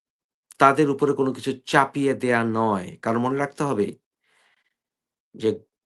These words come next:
একটি মাল্টি রিলিজিয়াস দেশে সেখানে সবসময় যারা সংখ্যালঘু, তাদের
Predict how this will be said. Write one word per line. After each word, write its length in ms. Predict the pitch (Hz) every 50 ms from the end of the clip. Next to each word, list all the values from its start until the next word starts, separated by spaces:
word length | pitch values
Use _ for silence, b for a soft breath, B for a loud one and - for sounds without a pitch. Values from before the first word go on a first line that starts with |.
| _ _ _ _ _ _ _ _ _ -
একটি 220 | - 117 120 - 139 135 - -
মাল্টি 580 | 113 113 123 139 151 147 151 - 160 156 - - - 104
রিলিজিয়াস 500 | 120 135 151 175 170 - 139 107 - - - - - - - - - - _ _ _ _ _ _ _ _ _ _ _ _ _ _ _ _ _ _ _ _ _ _ _ _ _ _ _ - 104
দেশে 580 | 101 113 113 110 - - 151 113 92 101 104 - _ _ _ _ _ _ _ _ _ _ _ _ _ _ _ _ _ _ _ _ _ _ _ _ _ _ _ - - _ _ _ _ _
সেখানে 680 | - - - 131 131 156 151 151 151 151 151 151 - - _ _ _ _ _ _ _ _ _ _ _ _ _ _ _ _ _ _ _ _ _ -
সবসময় 840 | - - - 135 139 - - - - 196 196 170 131 101 85 - - _ _ _ _ -
যারা 220 | - 113 107 107
সংখ্যালঘু, 960 | 104 - - 117 120 113 - 117 107 104 104 110 107 107 131 139 165 190 190 - _ _ _ _ _ _ _ _ _ _ _ _ _ _ _ _ _ _ _ _ _ _ _ _ _ _ _ _ _ _ _ _ _ -
তাদের 340 | 131 135 135 151 156 156